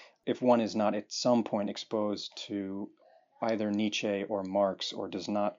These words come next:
undertake a reading on some level of those two figures, simply out of a desire to cleanse the, the curriculum of individuals who may be associated with the Western canon,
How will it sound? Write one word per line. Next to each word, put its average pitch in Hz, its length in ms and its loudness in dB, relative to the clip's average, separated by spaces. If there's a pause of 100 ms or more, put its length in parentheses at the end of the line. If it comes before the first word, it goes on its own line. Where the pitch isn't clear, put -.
(100)
undertake 107 560 0
a 104 40 2
reading 98 600 -2
on 95 180 -4
some 113 380 4
level 98 400 0 (320)
of 98 160 -6
those 98 240 -2
two - 180 -2
figures, 113 560 0 (460)
simply 110 360 2
out 101 140 4
of 92 100 -2
a 101 60 -4
desire 101 680 4
to 92 420 -6 (440)
cleanse 110 540 2
the, 98 280 -2 (100)
the 95 240 -6
curriculum 101 840 0 (200)
of 101 180 0
individuals 101 720 2
who 95 440 -2 (540)
may 101 200 0
be 92 140 -2
associated 113 640 4
with 95 120 -4
the 104 80 0
Western 95 380 0
canon, 131 440 6